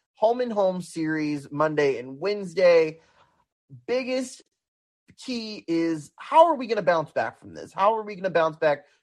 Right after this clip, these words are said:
from a loss like this? And can they find a way to win? That's something we have not seen this team do yet. So let's try to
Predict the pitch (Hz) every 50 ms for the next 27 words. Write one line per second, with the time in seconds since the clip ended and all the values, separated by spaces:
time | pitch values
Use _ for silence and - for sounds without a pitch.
0 | _ _ _ - 185 180 180 175 175 170 165 - - 143 147 151 151 151 151 147
1 | 147 147 - 147 143 139 - _ 139 135 135 - _ _ _ _ _ _ - 147
2 | 143 139 123 - - - - 202 214 214 214 220 208 190 170 156 - _ _ -
3 | 175 180 185 190 185 185 180 160 156 151 147 139 123 117 110 123 104 76 69 78
4 | 90 - - _ _ _ _ _ _ _ - 160 156 165 - - 202 190 185 180
5 | 180 180 165 190 185 190 190 220 208 - - - 214 208 202 196 196 190 190 -
6 | - 208 202 196 196 196 165 185 190 185 175 165 165 165 160 147 - - _ _
7 | _ _ _ _ - - 160 151 147 143 131 135 180 196 214 220 - - - 214
8 | 196 175 170